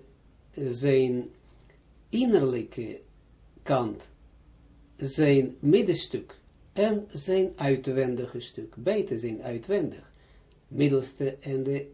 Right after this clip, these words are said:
uitwendige. Dus we, we hebben het geleerd. Dat zijn elke traptreden, elke sfera, elke traptreden, wat wij ook behandelen, heeft drie delen. Ja, drie delen,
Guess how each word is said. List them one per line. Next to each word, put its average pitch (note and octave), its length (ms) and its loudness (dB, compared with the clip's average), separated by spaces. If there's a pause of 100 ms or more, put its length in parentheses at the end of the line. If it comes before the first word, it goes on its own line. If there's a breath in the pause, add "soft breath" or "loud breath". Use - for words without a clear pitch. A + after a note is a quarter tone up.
uitwendige. D3 720 -6
Dus B2 180 -6
we, C3 60 -6
we C3+ 220 2
hebben C#3 220 2
het C#3+ 100 -4
geleerd. F#3 400 4
Dat A2+ 120 -4
zijn A#2+ 280 -4 (340 loud breath)
elke D#3 380 4
traptreden, B2+ 840 2 (520 soft breath)
elke D3 340 2
sfera, F#3+ 560 2
elke C3+ 320 2
traptreden, D3+ 680 0
wat D#3+ 180 -4
wij D3+ 280 -2
ook C#3+ 180 -4
behandelen, D#3 580 -2
heeft C#3 260 -6
drie G3+ 420 -2
delen. A#3 580 -4
Ja, A#2 240 -6
drie F3+ 300 -4
delen, A3+ 500 -6